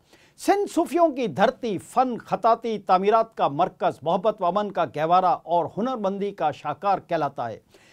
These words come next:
सिंध के मर्द और ख़वातीन ज़हीन, जफाकश और मेहमान नवाज होते हैं। यहाँ जहाँ मर्दों को खेतों में ज़राअत से निबर्द आज़मा होकर ज़मीन का सीना चीर कर रिस्क कायनात की रहमत से बहरावर होते देखते हैं,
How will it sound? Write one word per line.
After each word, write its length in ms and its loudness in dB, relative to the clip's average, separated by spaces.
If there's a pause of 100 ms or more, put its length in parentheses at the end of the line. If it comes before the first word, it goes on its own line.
(140)
सिंध 240 4
के 120 0
मर्द 340 4
और 160 6
ख़वातीन 920 0
ज़हीन, 500 -2
जफाकश 640 -2
और 200 0
मेहमान 380 -2
नवाज 280 2
होते 240 -6
हैं। 280 -14
यहाँ 400 2 (340)
जहाँ 360 8
मर्दों 380 4
को 140 4
खेतों 340 2
में 160 4
ज़राअत 380 4
से 220 2
निबर्द 340 2
आज़मा 280 2
होकर 320 2
ज़मीन 400 -2
का 160 0
सीना 460 -2 (120)
चीर 280 -4 (100)
कर 220 0 (140)
रिस्क 260 0 (160)
कायनात 460 2
की 200 -6
रहमत 340 -2
से 240 -6
बहरावर 640 2
होते 300 -4
देखते 420 -4
हैं, 220 -4